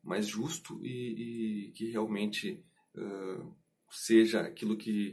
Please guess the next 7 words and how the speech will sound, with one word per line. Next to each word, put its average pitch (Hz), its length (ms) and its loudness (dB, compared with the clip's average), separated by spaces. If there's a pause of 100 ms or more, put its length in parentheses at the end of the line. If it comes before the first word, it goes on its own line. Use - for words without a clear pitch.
que 95 500 -10 (640)
satisfaça, 110 800 0
né, 98 280 -6 (260)
a - 100 -4
gente 95 260 -4
como 98 260 -6
profissional 101 760 0